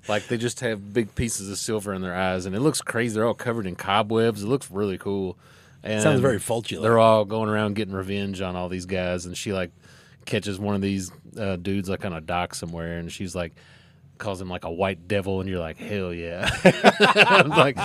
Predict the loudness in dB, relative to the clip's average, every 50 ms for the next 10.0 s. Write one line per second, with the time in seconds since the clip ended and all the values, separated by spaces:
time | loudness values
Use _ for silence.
0 | 0 2 2 4 6 6 8 8 6 4 2 2 4 4 6 4 4 2 0 0
1 | 2 2 2 2 0 -2 -4 -4 -6 -8 -8 -12 -16 -18 -10 -10 -8 -6 -2 2
2 | 4 4 4 4 6 8 10 12 12 12 12 12 10 10 10 10 8 8 10 10
3 | 10 10 10 8 8 8 6 4 0 -8 -18 -18 -6 0 2 2 4 2 2 0
4 | 0 2 2 2 2 2 2 2 2 2 0 0 -4 -6 -8 -8 -10 -8 -8 -10
5 | -10 -10 -10 -14 -18 -20 -20 -12 -4 0 2 2 2 2 0 0 0 0 -2 0
6 | 4 6 8 8 8 8 8 8 6 6 4 2 2 2 2 0 0 2 2 4
7 | 4 2 0 0 -2 0 0 0 2 0 0 -2 -2 0 0 2 2 2 0 0
8 | 0 0 -2 -4 -8 -12 -10 -6 -4 -2 -2 -2 -2 -2 -4 -4 -4 -6 -6 -6
9 | -6 -6 -6 -6 -6 -4 -4 -4 -2 -2 -4 -4 -4 -2 -2 -2 -2 -2 -4